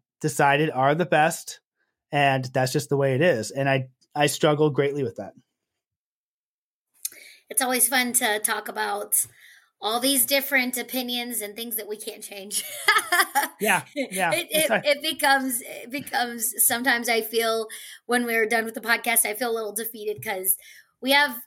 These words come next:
Speaker 2: we, you know, we have ideas and we have strong opinions, but sometimes it just can't be changed. And, um, I think
Speaker 1: But, but why? So, uh, sorry, we're gonna extend
Speaker 2: Go
Speaker 1: this
Speaker 2: ahead.
Speaker 1: out thirty-four minutes. Sorry for the listeners. You get extra bonus minutes here.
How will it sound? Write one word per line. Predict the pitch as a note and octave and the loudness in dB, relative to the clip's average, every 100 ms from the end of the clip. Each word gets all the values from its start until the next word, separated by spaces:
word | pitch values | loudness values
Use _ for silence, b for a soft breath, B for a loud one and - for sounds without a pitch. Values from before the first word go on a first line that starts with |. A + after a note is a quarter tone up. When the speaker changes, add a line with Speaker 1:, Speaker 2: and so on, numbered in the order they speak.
| _ _ _ _ A3 | _ _ _ _ -6
Speaker 2:
we, | B3+ B3 - | -4 -4 -4
you | B3 | -4
know, | B3 G#3 G#3 - _ | -4 -4 -10 -16 _
we | A#3 | -2
have | C4+ C4 | 2 4
ideas | C4+ B3+ C4+ C#4+ C#4 B3+ | 2 2 4 4 4 2
and | A#3 A3+ | 0 -4
we | A#3 | -4
have | A#3+ A3+ A3+ A3 A3 - A3 - - | 0 2 2 -2 -8 -14 -20 -20 -6
strong | - - A3+ B3 | -2 0 2 0
opinions, | B3 A#3+ A#3 A3+ A3+ G3+ | -2 -4 -6 -2 0 2
but | F#3 | 2
sometimes | G#3 G#3+ G#3 G3+ | 0 -2 -6 -6
it | G3+ G#3 | -8 -6
just | G3+ - | -4 -4
can't | G3+ F#3+ | -6 -12
be | F#3 | -12
changed. | F3+ G#3 G3 F#3+ G3+ - - B B B | -10 -10 -10 -10 -8 -8 -10 B B B
And, | G#3+ G#3+ G#3 G#3 G#3 | 2 4 4 2 0
um, | G#3 G3 F#3+ F#3+ - - b b b b _ _ _ _ _ | 0 -2 -6 -10 -16 -20 b b b b _ _ _ _ _
I | A#3+ A#3 | -4 -2
think | C#4+ C#4 C4+ | -2 -2 2
Speaker 1:
But, | A#3+ - - | 2 2 2
but | B3+ A#3+ | 2 2
why? | C4 C#4+ C#4 - - G#3 | 2 2 0 -8 -12 -10
So, | G3 A3 | -4 2
uh, | G3 D#3+ | 2 2
sorry, | D3 D3+ C3+ | 2 2 2
we're | D3+ | 0
gonna | D#3+ | 0
extend | C3+ - D#3+ G#4+ | -2 0 4 4
Speaker 2:
Go | G4+ | 2
Speaker 1:
this | C#3+ | 2
Speaker 2:
ahead. | C3 | 0
Speaker 1:
out | B2+ _ b _ | 0 _ b _
thirty-four | D#3+ D3 C#3+ C#3+ | 0 2 2 2
minutes. | C#3+ C3+ B2 | 2 0 2
Sorry | C#3 C3+ | 4 4
for | C3+ | 2
the | C3 | 0
listeners. | C3+ C3+ C3 B2 | 0 0 -2 -2
You | C3 | 0
get | C#3 | 0
extra | C3+ C3 C#3 | 0 -2 -2
bonus | B2+ C3+ C3 - | 0 0 -2 -6
minutes | C#3 B2+ | -6 -4
here. | C3+ C3 | -2 -4